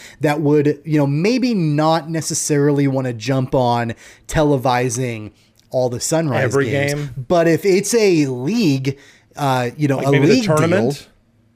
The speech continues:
Speaker 1: Right, the tournament or, or conf-, you know, conference games within the league
Speaker 2: Sure.
Speaker 1: against each other, that may be a little bit more appealing.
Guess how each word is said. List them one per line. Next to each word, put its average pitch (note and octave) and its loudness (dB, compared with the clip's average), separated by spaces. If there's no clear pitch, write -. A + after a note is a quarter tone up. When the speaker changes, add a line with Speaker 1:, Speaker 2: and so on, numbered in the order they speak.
Speaker 1:
Right, D3+ 0
the C3 -6
tournament F3+ 0
or, D#3+ 2
or D#3 2
conf-, D#3 -2
you D#3 -4
know, A#2 -4
conference E3+ -4
games D#3 0
within B2+ -4
the A2 -8
league E3+ 0
Speaker 2:
Sure. E3 0
Speaker 1:
against F3 -4
each E3 -4
other, E3+ 4
that E3 0
may G#3 0
be F3+ 0
a F3 2
little D#3 2
bit C#3+ 0
more B2+ -2
appealing. A#2+ -4